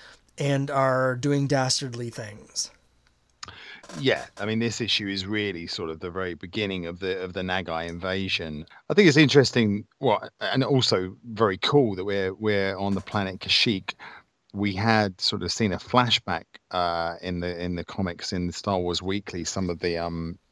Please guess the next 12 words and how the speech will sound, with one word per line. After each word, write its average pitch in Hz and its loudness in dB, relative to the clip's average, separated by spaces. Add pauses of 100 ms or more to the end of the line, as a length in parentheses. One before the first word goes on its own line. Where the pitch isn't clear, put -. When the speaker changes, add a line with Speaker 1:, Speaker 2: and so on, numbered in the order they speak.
(260)
Speaker 2:
British 98 0
strips - -6 (100)
to 92 -4
them 82 -4
showing 90 2
Chewbacca 90 -2
on, 82 -4
on, 92 -4
on 92 -4
Kashyyyk. - -6 (520)
But, - 4
um, 107 4